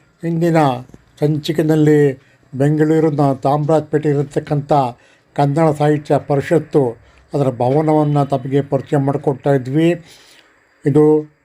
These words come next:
ಪಂಪ ಮಹಾಕವಿ ರಸ್ತೆ, ಚಾಮರಾಜಪೇಟೆಯಲ್ಲಿರತಕ್ಕಂಥ ಭವ್ಯವಾದ ಕನ್ನಡ ಸಾಹಿತ್ಯ ಪರಿಷತ್ತಿನ ಒಂದು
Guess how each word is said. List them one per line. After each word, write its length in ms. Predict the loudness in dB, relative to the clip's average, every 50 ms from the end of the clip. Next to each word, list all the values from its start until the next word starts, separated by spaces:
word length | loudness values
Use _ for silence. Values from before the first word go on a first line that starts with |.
| _ _
ಪಂಪ 220 | -4 -4 -2 -2 -4
ಮಹಾಕವಿ 600 | -2 0 0 0 0 0 0 -2 -2 0 2 2
ರಸ್ತೆ, 300 | 0 0 0 0 0 0
ಚಾಮರಾಜಪೇಟೆಯಲ್ಲಿರತಕ್ಕಂಥ 1400 | 0 0 -2 -2 -2 -2 -2 -2 -2 -2 -2 -4 -4 -2 -4 -4 -4 -4 -6 -6 -8 -8 -6 -4 -4 -2 0 0 0 0 0 -4 -6 -12 _ _ _ _ _ -2
ಭವ್ಯವಾದ 520 | 0 0 2 2 2 2 2 2 0 0 0 0 0 0 -2 -6 -10 _ _ _ _ _
ಕನ್ನಡ 300 | -4 -2 0 0 0 0
ಸಾಹಿತ್ಯ 380 | 0 0 0 0 0 -2 -4
ಪರಿಷತ್ತಿನ 520 | -2 -2 -4 -4 -4 -6 -6 -4 -2 0 0
ಒಂದು 560 | 0 0 0 0 0 2 2 0 -2 -6